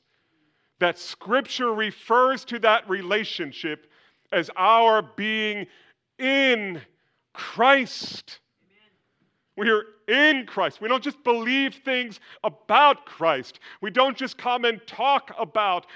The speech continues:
Christ. We don't just agree on certain doctrines about Christ, even hypostatic union, that wonderful, glorious doctrine. That is not our Christianity.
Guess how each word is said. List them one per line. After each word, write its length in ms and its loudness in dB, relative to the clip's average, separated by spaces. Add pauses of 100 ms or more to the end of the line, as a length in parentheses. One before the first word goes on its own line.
(160)
Christ. 440 0
We 120 -8
don't 340 -2
just 280 -4 (320)
agree 600 -4 (260)
on 260 0
certain 580 -2 (160)
doctrines 560 0
about 320 -6
Christ, 320 -8
even 300 -8
hypostatic 720 -2
union, 560 -4 (300)
that 100 -20
wonderful, 580 2
glorious 580 -2
doctrine. 520 -4 (480)
That 180 4
is 180 -4
not 640 6
our 380 6
Christianity. 1160 -6